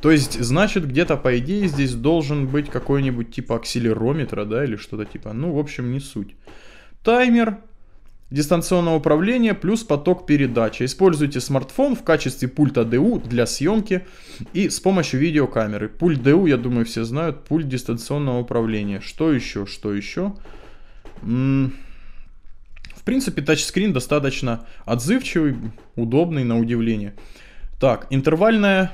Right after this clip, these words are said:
ускори-, интервальная, ускоренная или замедленная съёмка или видеокадры для получения особых записей. Спецрежим съёмки присутствует. Но это нужно будет опробовать. Как бы я слабо представляю себе,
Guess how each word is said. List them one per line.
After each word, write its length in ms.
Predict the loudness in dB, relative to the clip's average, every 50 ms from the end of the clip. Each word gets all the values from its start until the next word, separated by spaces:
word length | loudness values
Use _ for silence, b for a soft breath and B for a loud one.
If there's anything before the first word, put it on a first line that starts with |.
| -8 -12 -10
ускори-, 500 | -8 -8 -6 0 0 0 0 0 -6 -10 -14 -8 -4
интервальная, 800 | -2 -2 0 0 0 0 2 2 2 2 2 2 0 0 -2 -4 -4
ускоренная 600 | -6 -8 -6 0 4 6 6 6 6 4 2 0
или 240 | 0 0 0 0 0
замедленная 540 | 2 2 2 2 2 2 0 0 0 0 0
съёмка 580 | -2 -2 0 2 4 2 2 0 -2 -8 B B B B B B B B -6 0
или 180 | 0 2 4 4
видеокадры 800 | 4 4 2 4 4 4 4 2 4 4 6 6 4 2 0 -2
для 180 | 0 0 0 0
получения 540 | 0 0 -2 0 2 2 2 2 2 0 -2
особых 400 | -2 0 0 0 2 0 0 0
записей. 500 | 0 0 0 0 -2 -6 -8 -6 -6 -6
Спецрежим 800 | -6 0 4 4 4 4 4 2 4 4 4 2 2 -2 -2
съёмки 560 | -2 -6 -4 0 2 2 4 2 2 0 -4
присутствует. 640 | -4 -4 -4 -6 -6 -6 -10 -10 -10 -10 -10 -10 -8
Но 160 | -6 -6 -6
это 140 | -4 -4 -2
нужно 280 | -2 -2 -2 0 -2 -2
будет 240 | 0 0 -2 0 -2
опробовать. 600 | -4 -4 0 0 0 2 2 0 0 -2 -4 -10 -14 -14 -14 -16 -18 -18 -18 -16 -10 -8
Как 180 | -8 -6 -6
бы 100 | -4 -2
я 140 | -2 -2 -2
слабо 320 | -2 0 2 2 2 2 0
представляю 680 | -4 -6 -10 -8 -6 -4 -2 0 2 2 2 2 0 0
себе, 380 | -2 -4 -4 -2 -2 -2 -2